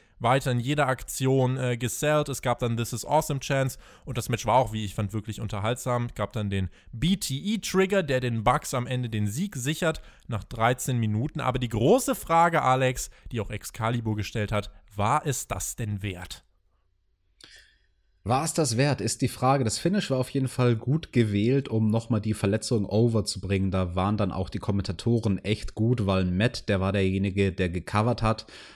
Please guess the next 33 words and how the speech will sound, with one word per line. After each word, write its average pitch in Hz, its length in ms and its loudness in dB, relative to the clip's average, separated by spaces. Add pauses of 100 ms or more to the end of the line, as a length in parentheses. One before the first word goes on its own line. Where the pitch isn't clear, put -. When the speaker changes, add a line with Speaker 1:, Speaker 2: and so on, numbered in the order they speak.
Speaker 2:
nach 104 200 0
diesem 101 320 0
doppelten 107 580 2
Knee-Strike 110 800 0
von 110 180 0
den 98 160 2
Young 98 360 0
Bucks 110 320 -2
und 101 340 0
der 95 300 4
musste 104 280 0
halt 101 140 2
da 98 60 2
wirklich 101 260 0
zum 92 380 0
Cover 95 280 0
robben. 85 460 0
Also 80 220 -4
du 85 40 2
hast 85 160 -2
schon 92 200 -2
gemerkt 87 400 -2
an 92 40 -2
seiner 85 220 -2
Körpersprache, 87 800 -4 (320)
seinem 98 320 0
Bein 98 300 4
geht's 92 260 -2
gar 95 180 2
nicht 120 300 0
gut. 139 340 0 (500)
Und 107 600 4
also 110 180 -2